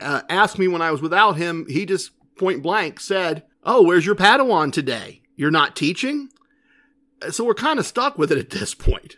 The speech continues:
<laughs> right? Like it or not, we are kinda stuck with that term. I've learned a lot of lessons trying to teach someone in person and from watching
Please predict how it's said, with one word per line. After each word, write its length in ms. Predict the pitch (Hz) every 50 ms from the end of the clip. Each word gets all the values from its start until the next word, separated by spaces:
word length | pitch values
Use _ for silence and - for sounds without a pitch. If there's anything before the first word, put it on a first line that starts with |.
| - -
<laughs> 100 | 156 -
right? 300 | 269 247 302 311 - -
Like 320 | 175 208 254 311 311 -
it 80 | 302 285
or 120 | 254 214
not, 300 | 185 165 170 170 - - - - - - - 156 -
we 260 | 165 165 190 233 247
are 100 | 247 233
kinda 320 | - - 208 208 202 202
stuck 300 | - - - 185 180 170
with 160 | - 180 170 -
that 320 | 170 165 160 156 143 -
term. 380 | - 170 156 156 147 143 143 - _ _ _ _ _ _ - _ _ _ - _ _ _ _ _ _
I've 220 | - 170 196 226 196
learned 340 | 208 214 208 202 196 190 - -
a 140 | - 151 156
lot 600 | 165 156 156 160 175 180 180 180 185 185 175 - -
of 160 | 180 175 151
lessons 580 | 151 156 151 151 151 - - 143 139 139 131
trying 320 | - - 165 160 165 165 160
to 80 | 165
teach 340 | 165 160 - 165 156 151 - -
someone 460 | - - 170 160 160 165 160 156 151 -
in 220 | 156 151 147 147
person 600 | 139 - - 233 233 220 - - - 135 131 135 -
and 180 | - 147 147 143
from 220 | - 160 160 156
watching 720 | 160 180 202 214 214 208 208 - 190 180 175 175 170 160